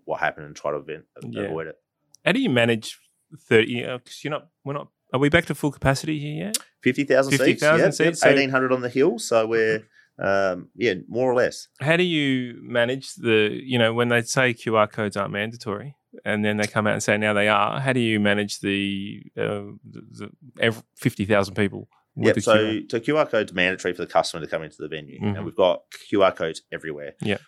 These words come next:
Speaker 1: We just want them to Q R code while they're here. So
Speaker 2: Yeah.
Speaker 1: do it at the front door, do it at the kiosk while you're waiting,
Speaker 2: Mm.
Speaker 1: whatever. Ju-, just make sure you do it, um, here. It helps S A Health tremendously.
Speaker 2: Correct.
Speaker 1: Um, and we've had a number of, um,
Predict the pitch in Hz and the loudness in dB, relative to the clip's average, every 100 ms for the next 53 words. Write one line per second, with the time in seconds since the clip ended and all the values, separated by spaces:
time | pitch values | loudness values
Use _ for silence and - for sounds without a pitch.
0 | _ 95 113 120 120 110 - 95 90 - | _ 2 4 4 2 2 0 0 2 2
1 | 85 80 80 82 80 78 73 71 _ - | -4 -2 2 2 2 -4 -10 -20 _ -4
2 | 104 82 82 87 104 113 101 - 95 - | 2 2 0 -2 0 2 0 -4 -6 -10
3 | _ - 95 90 90 87 87 92 90 85 | _ -2 0 2 2 -2 -2 0 0 0
4 | 87 - - 92 87 - 87 85 82 87 | -6 -8 -2 0 0 0 -2 0 0 0
5 | 85 107 104 98 85 87 85 82 - - | 0 -6 -8 -8 0 2 2 0 -6 -4
6 | 107 - 98 85 82 71 76 71 - 76 | -4 -2 -4 -6 -10 -10 -12 -12 -14 -18
7 | 71 78 67 - 98 92 71 80 71 80 | -14 -12 -12 -2 -2 -2 -6 -8 -8 -8
8 | 76 - _ - 87 87 87 85 - 67 | -12 -16 _ -10 -8 -2 -2 -2 -8 -12
9 | 67 _ - - - - 82 80 85 92 | -20 _ -8 -8 -6 2 2 2 0 0
10 | 87 85 80 82 78 80 76 - - 76 | 2 2 2 -2 -6 -6 -8 -12 -10 -8
11 | 78 76 | -8 -12